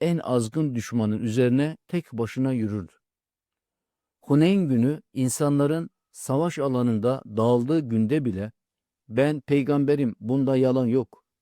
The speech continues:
Ben Abdülmuttalib'in torunuyum, bunda da yalan yok." diyerek yalnız başına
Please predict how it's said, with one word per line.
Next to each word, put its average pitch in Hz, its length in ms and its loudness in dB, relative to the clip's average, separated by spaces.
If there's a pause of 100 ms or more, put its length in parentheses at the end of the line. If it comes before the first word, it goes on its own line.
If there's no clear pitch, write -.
Ben 123 400 0
Abdülmuttalib'in 127 880 -2
torunuyum, 117 600 0 (100)
bunda 123 440 0
da 135 80 2
yalan 101 260 -2
yok." 101 300 -6
diyerek 131 420 0 (380)
yalnız 131 560 0
başına 131 480 -2